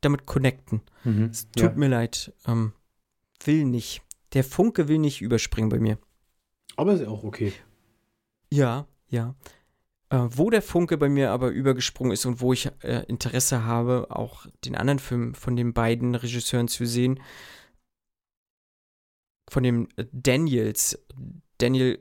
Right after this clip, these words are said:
Speaker 1: Kwan und Daniel Scheinert, äh, bevor wir zu Everything Everywhere All at Once kommen, hast du auf jeden Fall noch ihren Vorgängerfilm gesehen, den Swiss Army Man.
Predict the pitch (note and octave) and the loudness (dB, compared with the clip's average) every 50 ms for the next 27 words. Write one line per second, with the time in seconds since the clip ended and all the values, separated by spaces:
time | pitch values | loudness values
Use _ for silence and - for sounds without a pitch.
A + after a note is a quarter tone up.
0 | - - - - - - - B2 B2 C3 C#3 C#3+ C#3+ C#3 - - A#2+ B2+ A#2+ A#2+ | -8 -18 -14 -12 -8 -4 -2 0 2 2 2 2 0 -2 -2 -2 0 0 0 0
1 | A#2+ - - B2+ B2 B2 B2 A#2+ - - - B2 A#2+ A#2+ B2 B2+ B2 B2 - - | -2 -2 0 2 2 2 2 0 0 -2 -2 0 0 2 2 2 0 0 -2 -6
2 | - - - - - - - _ _ _ _ _ - B2+ A#2+ A2+ - - A#2 - | -16 -18 -20 -20 -20 -20 -20 _ _ _ _ _ -2 -2 -2 0 -2 -2 -2 0
3 | - C#3+ C#3 C#3 C3 - - - C3 B2+ - B2 C3 C3 C3+ C3 - C3+ C3 B2 | 2 2 2 2 0 -2 0 0 0 0 2 2 2 2 0 0 0 0 0 0
4 | - - - - A#2+ B2+ B2 B2 B2+ B2+ A#2+ B2 A#2+ A#2 - - - A2+ A#2+ A#2+ | -2 -4 -2 0 2 2 2 2 0 0 0 2 0 0 0 0 0 2 2 2
5 | - - A#2+ - A#2 A#2+ A#2+ B2 A#2+ - - - - B2+ B2+ A#2+ A#2+ A#2 A#2 - | 2 0 -2 -2 0 2 2 2 2 0 -2 -4 -2 0 2 2 2 0 -2 -4
6 | _ _ _ _ _ _ _ _ _ _ _ _ _ _ _ _ _ _ _ _ | _ _ _ _ _ _ _ _ _ _ _ _ _ _ _ _ _ _ _ _
7 | _ _ _ _ _ - - C3 B2+ - - - C3+ C3 F2+ - A#2+ - C3+ A#2 | _ _ _ _ _ -4 -2 0 0 0 0 0 2 2 2 2 2 0 -2 -2
8 | - C3 B2 A#2 A2+ A2 - - - F#2 A2+ G#2+ A2+ A#2 A2 - - _ _ - | 0 0 0 0 0 -2 -6 -10 -6 -2 0 0 2 0 0 -2 -6 _ _ -20
9 | - - - F#3 F#3+ G#3 F3+ C#3+ C3 B2+ B2+ A#2 A#2 - - - B2+ B2+ B2+ B2+ | -14 -6 0 2 2 2 4 2 2 2 2 0 0 -2 0 0 2 2 2 2
10 | B2 B2 A#2+ B2 C3 C#3 D3 D#3 D3 C3+ B2+ A#2+ - - - B2 - - - - | 0 0 0 2 2 2 2 2 0 0 0 0 0 0 0 0 0 0 0 0
11 | A2 A#2+ C3 D3+ D3+ C#3 B2 A#2+ A#2+ B2 C3+ D3+ D#3 | 2 2 4 4 4 4 4 4 4 2 2 0 -2